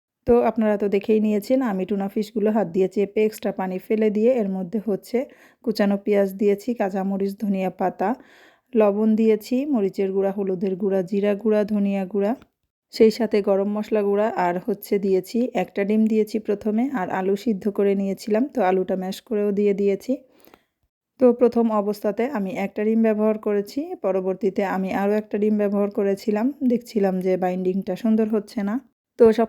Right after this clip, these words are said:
কিছু দেওয়ার পরে আমি ভুলে গিয়েছিলাম আদা রসুনের পেস্টটা দেওয়ার কথা। তো এই তো আদা রসুনের পেস্টটাও দিয়ে দিলাম, আর এখানে এক টেবিল চামচ পরিমাণ আমি লেবুর রস দিয়ে দিলাম।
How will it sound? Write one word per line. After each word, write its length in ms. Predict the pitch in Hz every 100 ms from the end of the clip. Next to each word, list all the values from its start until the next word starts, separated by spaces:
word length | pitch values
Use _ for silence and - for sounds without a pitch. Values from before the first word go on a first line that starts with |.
| -
কিছু 200 | 233 247
দেওয়ার 280 | 214 202
পরে 340 | 196 196 190 214
আমি 260 | 208 196
ভুলে 260 | 190 214 220
গিয়েছিলাম 520 | 214 214 202 214 220
আদা 240 | 202 170 180
রসুনের 400 | 180 - 190 190
পেস্টটা 400 | 190 196 - 202
দেওয়ার 260 | 196 190
কথা। 420 | 190 196 226 240
তো 180 | 254 208
এই 120 | 185
তো 180 | 190 220
আদা 220 | 240 190 185
রসুনের 360 | 190 233 208
পেস্টটাও 380 | 202 208 - 214
দিয়ে 200 | 202 208
দিলাম, 260 | 202 208 269
আর 220 | 220 185 180
এখানে 320 | 180 202 202 277
এক 80 | 202
টেবিল 200 | - 190
চামচ 320 | 185 196 190 -
পরিমাণ 380 | 190 190 196 214
আমি 260 | 196 185 185
লেবুর 320 | 196 202 208
রস 180 | 208 196
দিয়ে 240 | 190 208
দিলাম। 260 | 202 208